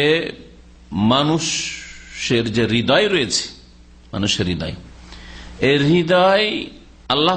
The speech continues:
পাকের দিকে যাত্রা করতে থাকে, ইয়াসিরু ইলাল্লাহি আযজা ওয়া জাল,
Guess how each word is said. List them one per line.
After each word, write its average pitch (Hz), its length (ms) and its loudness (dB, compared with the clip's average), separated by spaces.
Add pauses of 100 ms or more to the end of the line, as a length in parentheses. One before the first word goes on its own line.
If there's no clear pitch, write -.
পাকের 175 380 0
দিকে 151 300 0 (1300)
যাত্রা 123 400 0
করতে 113 300 -4
থাকে, 78 300 -10 (1500)
ইয়াসিরু 202 460 2
ইলাল্লাহি 170 540 2
আযজা 139 300 0
ওয়া 117 120 2
জাল, 104 240 -2